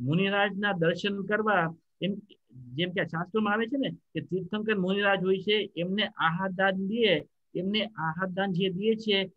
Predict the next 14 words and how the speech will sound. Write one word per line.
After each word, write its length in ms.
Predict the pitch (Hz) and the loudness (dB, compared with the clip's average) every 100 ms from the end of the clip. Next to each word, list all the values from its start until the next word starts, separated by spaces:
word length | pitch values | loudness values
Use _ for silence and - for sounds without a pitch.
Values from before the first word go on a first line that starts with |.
| _ 180 | _ -2
એ 80 | |
નિયમથી 720 | 180 175 208 233 220 214 220 240 240 _ _ _ _ _ | 0 2 2 2 2 2 2 2 -4 _ _ _ _ _
તે 140 | 190 | 2
જ 80 | 214 | 2
ભવે 260 | 170 190 202 | 2 2 2
કાં 180 | 202 202 | 0 0
તો 80 | |
મોક્ષ 320 | 196 196 220 - | 2 2 0 0
જાય, 340 | 226 240 165 | 4 4 4
કાં 380 | 139 _ - 190 | -2 _ -4 0
તો 120 | 190 | 0
બીજે 220 | 208 226 | 0 0
ભવે 260 | 208 208 190 | 2 2 4
મોક્ષ 320 | 170 165 | 2 0